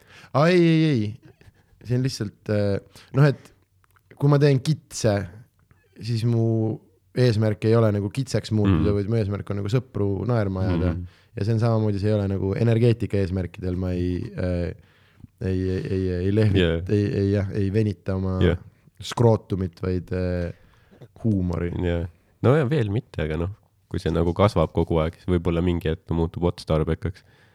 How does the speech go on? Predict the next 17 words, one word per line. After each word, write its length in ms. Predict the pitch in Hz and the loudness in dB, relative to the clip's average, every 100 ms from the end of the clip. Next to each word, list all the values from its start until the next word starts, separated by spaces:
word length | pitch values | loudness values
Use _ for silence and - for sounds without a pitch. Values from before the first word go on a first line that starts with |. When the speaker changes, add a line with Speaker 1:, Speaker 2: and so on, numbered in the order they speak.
| _ _ _ _ - | _ _ _ _ -2
Speaker 2:
ka 80 | |
energeetika 680 | 85 95 104 95 - 95 - | 0 2 2 2 -2 -6 -4
eesmärkidel. 560 | 85 - 85 - 90 90 | -6 -4 -8 -8 -10 -10
<laughs> 60 | _ - - - - - - - - - 127 - - 120 - - - - - 170 - | _ -6 0 0 0 -2 -6 -8 -8 -6 -6 -6 -4 -4 -4 -20 -20 -20 -18 -20 -16
Speaker 1:
Jah, 220 | - 113 160 165 - | -4 -2 0 -4 -10
äh, 760 | - 107 104 101 98 95 95 95 | -6 -4 -2 -2 -2 -2 -2 -2
või 160 | 104 127 | 2 0
siis 140 | 117 | 0
peaks 220 | 117 110 | -4 -4
hakkama 260 | 120 113 107 | -4 -2 -2
seda 160 | 113 98 | 0 0
müüma. 380 | 98 95 90 92 92 _ _ _ _ _ _ _ _ _ _ _ _ _ _ _ _ _ _ _ _ _ _ - | 0 -2 -4 -6 -10 _ _ _ _ _ _ _ _ _ _ _ _ _ _ _ _ _ _ _ _ _ _ -14
Speaker 2:
No, 240 | 82 82 80 78 82 _ _ - | -8 -6 -6 -8 -12 _ _ 0
ma 140 | 98 | 4
arvan, 300 | 107 87 82 | 6 4 2
et, 380 | 85 - _ - | -2 -6 _ -4
äh, 520 | 85 82 82 85 80 | -2 -2 -2 -4 -6